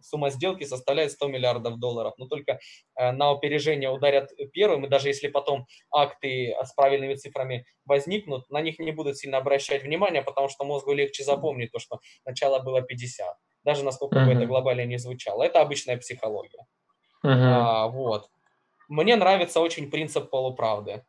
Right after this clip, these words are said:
Speaker 1: Ты вроде как бы и не врёшь, но вроде как бы и не договариваешь. А, помните,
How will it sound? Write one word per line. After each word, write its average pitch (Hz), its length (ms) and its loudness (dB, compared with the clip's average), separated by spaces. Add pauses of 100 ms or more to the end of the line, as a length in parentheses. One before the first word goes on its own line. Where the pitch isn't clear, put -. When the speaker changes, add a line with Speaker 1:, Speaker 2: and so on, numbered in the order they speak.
Speaker 1:
Ты 170 100 -2
вроде 170 240 0
как 160 200 2
бы 160 120 0
и - 20 0
не 160 120 0
врёшь, 190 460 2
но 156 160 -4
вроде 156 280 2
как 147 220 2
бы 135 120 -4
и - 20 -6
не 135 140 -6
договариваешь. 110 680 -2 (640)
А, 117 720 0 (1160)
помните, 160 580 4